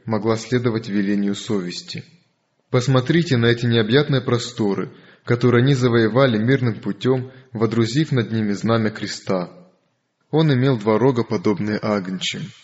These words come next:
Рога, подобные агнчим, указывали на молодость, невинность и мягкость, что в полной мере соответствует характеру Соединенных Штатов,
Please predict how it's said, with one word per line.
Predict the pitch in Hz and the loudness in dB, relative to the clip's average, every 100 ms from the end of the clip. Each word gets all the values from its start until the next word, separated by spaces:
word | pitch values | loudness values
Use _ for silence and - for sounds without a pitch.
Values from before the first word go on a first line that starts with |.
| _ _ _ - | _ _ _ -4
Рога, | 117 120 147 | 0 2 2
подобные | 131 110 117 104 107 | 2 0 0 0 -4
агнчим, | - 131 123 104 - 101 110 _ _ - | -2 -2 -2 -6 -8 -10 -14 _ _ -8
указывали | 117 147 139 131 123 | -2 2 2 2 2
на | 117 110 | 2 2
молодость, | 107 135 127 98 95 - | 2 2 0 -2 -8 -8
невинность | 117 113 104 120 143 120 - | -4 -2 -2 -2 0 -2 -4
и | 110 | -4
мягкость, | 104 117 120 101 95 - _ _ | 0 0 -2 -6 -14 -18 _ _
что | - 131 | -4 -2
в | 120 | 0
полной | 170 160 131 | 2 2 2
мере | 131 127 | 2 2
соответствует | 113 117 104 110 127 - 107 98 | 2 0 0 0 -2 -2 -6 -4
характеру | 110 107 113 - 98 92 _ | 0 0 0 -4 -6 -8 _
Соединенных | - 117 101 120 107 101 | -4 -4 -2 -2 -2 -4
Штатов, | - 123 123 127 | -2 -2 -2 -6